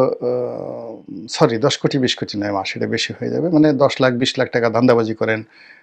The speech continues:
এক একজনের ত্রিশ চল্লিশ কোটি টাকার মালিক হয়েছেন, শত কোটি টাকার মালিক হয়েছেন, এগুলো এখন রীতিমতো ওপেন সিক্রেট। তো সেই দিক থেকে নুরুল কবির সাহেব সেই জিনিসগুলো, আহ, কখনো করেননি।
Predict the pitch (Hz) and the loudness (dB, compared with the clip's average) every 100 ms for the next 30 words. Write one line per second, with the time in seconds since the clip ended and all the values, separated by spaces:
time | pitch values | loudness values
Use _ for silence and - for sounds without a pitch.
0 | - 127 120 123 117 113 110 - 131 - | -4 -2 0 0 0 -2 -4 -2 -2 0
1 | 127 117 - 113 110 113 110 113 113 - | 0 0 -4 -4 -2 -2 0 0 -2 -2
2 | 107 - 113 - 127 127 127 117 113 110 | -6 -6 -8 -6 -4 -2 -2 -2 0 -2
3 | 107 113 110 127 139 190 196 196 160 156 | 0 -2 -4 -8 -4 -2 2 2 2 2
4 | 131 120 107 107 240 - _ _ - 113 | 0 -2 -4 -2 -2 -2 _ _ -6 -4
5 | 107 90 - - - 90 - _ _ _ | -4 -8 -12 -12 -8 -8 -10 _ _ _
6 | _ _ _ _ _ _ _ _ _ _ | _ _ _ _ _ _ _ _ _ _
7 | _ - - 190 220 - 190 147 135 131 | _ 2 6 6 6 4 6 8 6 4
8 | 117 - 113 147 - 110 98 107 - 110 | 0 0 -2 -2 -2 -4 -4 -8 -4 -2
9 | - - _ _ _ 107 107 101 - 98 | -2 -4 _ _ _ -8 -6 -4 -4 -4
10 | 117 95 117 107 110 90 | -6 -4 -2 -2 -2 -4